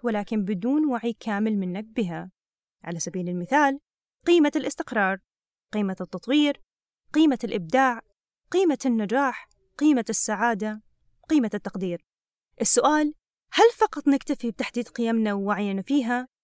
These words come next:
الإجابة: طبعًا لا. مرحلة الوعي هي مطلب أساسي ومدخل لعملية التوظيف. توظيف إيش؟ توظيف قيمك. السؤال: كيف ممكن أوظف قيمي؟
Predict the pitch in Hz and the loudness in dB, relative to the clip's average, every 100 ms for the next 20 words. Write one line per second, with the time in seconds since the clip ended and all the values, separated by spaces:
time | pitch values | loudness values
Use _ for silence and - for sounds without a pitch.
0 | _ 202 208 208 269 214 220 233 _ - | _ -6 -2 2 2 2 -4 -6 _ -2
1 | 254 202 190 185 180 - _ _ _ _ | 0 0 -4 -4 -8 -12 _ _ _ _
2 | 262 392 415 392 349 294 320 311 220 254 | 6 6 6 0 2 4 4 2 0 0
3 | 233 285 285 - - 269 269 285 262 269 | 0 -2 -4 -4 -6 -4 -2 -2 0 -2
4 | - 233 208 202 202 196 208 277 240 196 | -4 -4 -2 -2 -4 -6 -2 0 0 -2
5 | 180 _ _ _ _ _ - 180 202 - | -4 _ _ _ _ _ -8 -4 -4 -4
6 | - 320 311 - - _ _ _ 196 175 | -4 -2 -4 -8 -16 _ _ _ -8 -6
7 | 190 185 - - 262 180 180 - _ _ | -6 -8 -10 -6 -4 -4 -8 -14 _ _
8 | - - - 170 240 202 - _ _ - | -10 -6 -4 -2 -2 -2 -8 _ _ -2
9 | 294 240 285 - 262 214 220 180 196 - | -2 0 -2 0 -2 -2 -2 -4 -6 -2
10 | 302 208 185 | -2 -2 -4